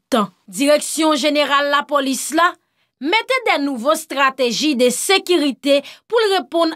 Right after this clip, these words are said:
ak atant popilasyon an. Direktè jeneral la pase enstriksyon sevè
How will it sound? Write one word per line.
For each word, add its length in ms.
ak 220
atant 460
popilasyon 840
an. 140
Direktè 600
jeneral 600
la 100
pase 480
enstriksyon 600
sevè 400